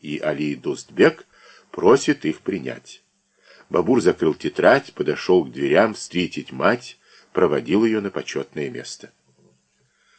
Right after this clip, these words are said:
Кутлук-Нигор-ханум была бледна,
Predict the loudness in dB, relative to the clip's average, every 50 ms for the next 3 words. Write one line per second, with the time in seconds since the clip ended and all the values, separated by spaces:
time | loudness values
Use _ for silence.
0 | _ _ _ _ _ _ -2 0 0 0 0 2 2 4 4 4 2 0 0 4
1 | 6 6 6 6 4 0 -2 -2 0 0 0 0 0 0 2 2 2 2 0 0
2 | -2 -4 -4 -6 -6 -6 -6 -6 -6 -6 -8